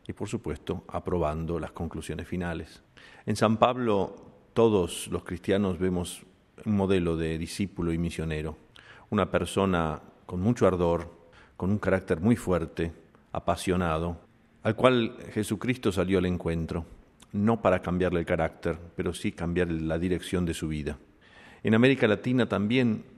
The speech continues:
a ejemplo de San Pablo, nos vamos dando cuenta que no es el cumplimiento de la ley lo que salva, sino la persona misma de Jesucristo. Por eso ese acento tan importante de la conferencia de Aparecida sobre la dimensión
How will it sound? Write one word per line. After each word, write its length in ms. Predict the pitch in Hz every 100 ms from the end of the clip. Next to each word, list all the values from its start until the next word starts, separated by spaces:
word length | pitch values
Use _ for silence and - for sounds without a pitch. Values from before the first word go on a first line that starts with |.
| - -
a 80 | 95
ejemplo 400 | - 117 107 95
de 80 | 92
San 240 | 85 90
Pablo, 460 | 95 110 107 95 -
nos 120 | 101
vamos 260 | 101 107 95
dando 280 | 95 101 95
cuenta 540 | - 107 110 95 87 - _ _ _
que 100 | 107
no 100 | 113
es 100 | 131
el 120 | 120
cumplimiento 760 | - 110 95 98 110 117 107 92
de 140 | 90
la 120 | 87
ley 400 | 90 107 98 82 - - _ -
lo 120 | 98
que 100 | 87
salva, 520 | - 98 104 101 104
sino 200 | 101 98
la 120 | 90 87
persona 380 | 87 - 98
misma 260 | 90 92 95
de 100 | 85
Jesucristo. 640 | 90 85 82 80 - - - _ - - - -
Por 120 | 110
eso 220 | 117 117
ese 180 | 104 98
acento 680 | 92 127 127 120 98 85 - -
tan 160 | 120
importante 640 | 123 104 85 104 110 104 92
de 60 |
la 120 | 82
conferencia 560 | 85 87 87 95 98 90
de 60 | 85
Aparecida 640 | 92 90 - 101 104 104 - - _
sobre 300 | - 98 92
la 100 | 90
dimensión 840 | 87 90 87 87 107 104 101 -